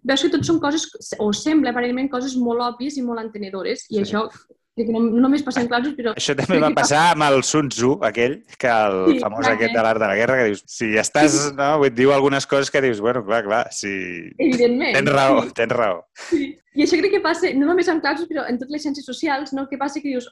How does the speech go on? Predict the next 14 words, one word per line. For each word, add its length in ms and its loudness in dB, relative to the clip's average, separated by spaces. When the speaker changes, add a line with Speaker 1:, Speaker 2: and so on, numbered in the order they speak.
Speaker 1:
«Ostres, 240 -4
això 260 -2
sembla 460 0
obvi», 240 0
és, 220 -2
perquè 160 -8
evidentment 320 0
són 160 -2
coses 320 -2
òbvies, 320 -8
no? 100 -10
Però 200 -2
és 240 0
la, 360 2